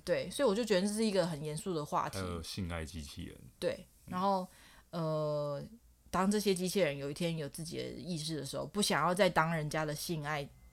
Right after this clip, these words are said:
Speaker 2: 玩具了，每天都被虐待之类的，
Speaker 1: 嗯。
Speaker 2: 或者是，呃，被人家瞧不起，因为那个时候的人类很讨厌机器人，因为会抢到他们的工作嘛。
Speaker 1: 嗯。
Speaker 2: 对，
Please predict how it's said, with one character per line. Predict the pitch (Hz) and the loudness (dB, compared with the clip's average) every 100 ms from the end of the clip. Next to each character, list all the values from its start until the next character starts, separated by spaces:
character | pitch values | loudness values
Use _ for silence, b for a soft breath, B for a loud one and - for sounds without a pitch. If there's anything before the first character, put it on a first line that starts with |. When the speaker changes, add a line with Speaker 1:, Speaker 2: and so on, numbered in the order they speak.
| - | -6
Speaker 2:
玩 | 156 131 151 | -4 -2 -6
具 | - 151 - | -4 -4 -4
了， | - 165 - - | -8 -12 -18 -12
每 | 160 147 | -8 0
天 | 185 185 | 4 4
都 | 185 | 4
被 | 180 180 143 - - _ - - - - - - | 6 6 6 -2 -16 _ -20 -20 -20 -20 -20 -12
虐 | - 190 147 | -2 0 2
待 | - - 165 | 2 2 0
之 | 147 151 | -4 -2
类 | 143 | -2
的， | - - - | -4 -8 -2
Speaker 1:
嗯。 | |
Speaker 2:
或 | 170 | -2
者 | 147 | -2
是， | 143 165 156 B B B B | -4 -4 -6 B B B B
呃， | - 151 143 143 156 - | -10 -8 -6 -6 -8 -6
被 | 196 | 0
人 | 165 | 2
家 | 165 | 2
瞧 | 165 151 | 0 -4
不 | 160 | -4
起， | 156 - 151 | -4 -4 -4
因 | 180 | -2
为 | 180 165 160 - - | -2 -4 -8 -12 0
那 | 208 | 2
个 | 175 | 2
时 | 170 | 2
候 | |
的 | 165 | 0
人 | 147 143 156 | 0 -2 0
类 | 160 | 0
很 | 151 | 0
讨 | 151 135 | -6 -6
厌 | 151 147 | -6 -6
机 | 151 | -6
器 | 139 156 | -6 -6
人， | 120 | -4
因 | 165 | -4
为 | 180 | -2
会 | 175 | -2
抢 | - - | -4 -8
到 | 147 | -8
他 | 156 | -8
们 | 143 | -6
的 | |
工 | 143 143 143 | -6 -6 -6
作 | 139 123 | -6 -8
嘛。 | 190 - | -8 -10
Speaker 1:
嗯。 | 127 95 76 | -6 -4 -4
Speaker 2:
对， | - | -10